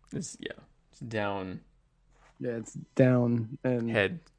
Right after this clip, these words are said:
Speaker 1: curved and down. Yeah.
Speaker 2: Right.
Speaker 1: That's my position on that. Feel very strongly about that.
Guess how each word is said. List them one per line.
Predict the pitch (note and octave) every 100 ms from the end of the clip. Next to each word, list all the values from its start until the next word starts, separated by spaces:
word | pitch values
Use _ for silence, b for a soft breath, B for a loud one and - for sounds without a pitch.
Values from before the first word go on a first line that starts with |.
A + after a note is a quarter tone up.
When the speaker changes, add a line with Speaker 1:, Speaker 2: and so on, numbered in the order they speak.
| -
Speaker 1:
curved | - F2+ - - D#2+
and | D#2+
down. | D2 A1+ - _ -
Yeah. | - -
Speaker 2:
Right. | - _ _ _ _ -
Speaker 1:
That's | A#2 C#3
my | B2
position | C3 A2 A2 A#2
on | G2 G2
that. | G2 F#2+ - _ _ _ _ _ _ _ -
Feel | A2+
very | G#2+ G2+
strongly | - - F2+ E2+
about | D2 - -
that. | -